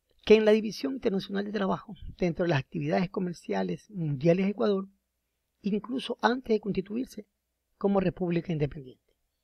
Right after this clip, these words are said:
ha exportado básicamente productos agrícolas, lo que ha ocasionado una elevada dependencia de las economías latinoamericanas con respecto a las exportaciones y a la variada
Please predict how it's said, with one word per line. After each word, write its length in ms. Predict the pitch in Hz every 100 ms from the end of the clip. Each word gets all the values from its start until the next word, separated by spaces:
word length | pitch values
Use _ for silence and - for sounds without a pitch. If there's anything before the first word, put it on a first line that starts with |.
| _ _ _ _
ha 140 | - 165
exportado 680 | - - 208 196 208 220
básicamente 640 | 202 208 254 220 208 208 196
productos 400 | - 196 196 196
agrícolas, 320 | 208 220 _ - _ _ _ _ _ _ _ _
lo 160 | 175 160
que 100 | 185
ha 40 |
ocasionado 580 | 190 202 214 196 202 214
una 240 | 247 254 233
elevada 360 | 180 165 202
dependencia 680 | 208 185 160 160 247 - 262 254 _
de 120 | 202
las 160 | 190 170
economías 600 | 190 - 180 180 208 170
latinoamericanas 1000 | 185 175 190 196 196 196 196 285 302 285 _ _ _ _ _ _ -
con 180 | 202
respecto 600 | 196 185 - 247 - 233 - -
a 100 | 185
las 120 | 180
exportaciones 1200 | 180 202 - 170 - 196 208 208 247 - - - _ - - - - - _ -
y 120 | - 175
a 60 |
la 100 | 175
variada 600 | 170 170 214 220 214 254